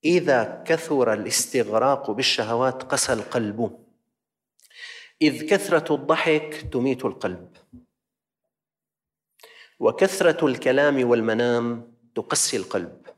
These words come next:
وإدخال الطعام على الطعام يضعف القلب، والتوسط في كل ذلك والتخفف منه ينشط القلب.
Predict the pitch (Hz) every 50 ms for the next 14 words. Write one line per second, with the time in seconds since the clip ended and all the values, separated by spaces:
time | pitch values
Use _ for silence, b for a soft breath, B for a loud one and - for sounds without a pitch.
0 | _ _ _ _ _ _ _ _ _ _ b b b b b b b b b -
1 | - 98 - - - - 165 175 185 180 - - - 151 139 156 165 151 135 127
2 | 127 120 120 123 - 120 107 113 123 123 123 117 117 113 113 - - - _ _
3 | _ - 123 123 123 127 120 120 - - 123 104 - - 113 92 80 - - _
4 | _ _ _ _ _ _ _ _ _ _ b b b b b b b b b b
5 | - - - - - 120 110 127 156 - - - 165 151 156 156 - - - -
6 | - - - 120 107 - - 156 135 117 110 107 120 123 120 120 120 117 117 -
7 | - - - - 113 - - - - - - 190 - - - 160 - - - -
8 | 143 139 135 120 139 147 156 151 - - - - - _ - 117 110 117 131 -
9 | - - 107 - 104 92 - - 87 73 73 - 120 -